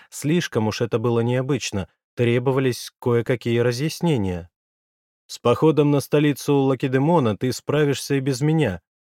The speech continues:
продолжал выдавать информацию небольшими порциями Аторбал. «А у меня здесь скоро будут свои заботы». «Но вы не откажетесь взять на себя роль начальника нашего штаба, если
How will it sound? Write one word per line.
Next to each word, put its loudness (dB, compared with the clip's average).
продолжал 0
выдавать 0
информацию -2
небольшими -2
порциями -2
Аторбал. -2
«А 4
у 4
меня 2
здесь 0
скоро 2
будут 0
свои 2
заботы». -2
«Но 2
вы 2
не 2
откажетесь 0
взять -2
на 0
себя 0
роль 0
начальника 0
нашего -2
штаба, -2
если -2